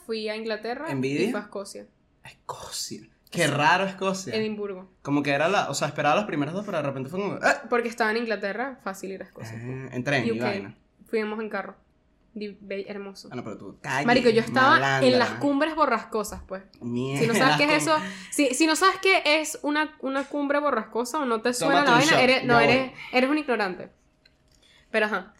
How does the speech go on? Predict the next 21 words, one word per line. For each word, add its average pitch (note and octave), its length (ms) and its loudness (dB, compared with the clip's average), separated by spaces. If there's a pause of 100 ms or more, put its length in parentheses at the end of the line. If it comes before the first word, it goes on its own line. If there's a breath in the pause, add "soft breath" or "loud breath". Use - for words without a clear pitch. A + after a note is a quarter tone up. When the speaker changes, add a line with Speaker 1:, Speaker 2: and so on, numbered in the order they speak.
Speaker 2:
Shot C#3+ 240 -4
por A#3+ 100 4
el B3 160 6
Speaker 1:
Este, - 160 2
Speaker 2:
ignorante. A3 680 4 (120)
¿Sabes F#3 320 2
qué? E3+ 420 2
Eh, C3+ 680 2 (120)
algo C#3+ 240 0
que G#3 100 0
me E3 120 2
dio C#3+ 140 2
risa, F#3 460 -2 (580)
que C#3 120 -4
yo C3 100 -2
sé F3 260 -4
que D3+ 100 -8
iba E3 80 -4
a E3 40 -12
pasar, C#3+ 300 -8
obviamente, D#3+ 640 -2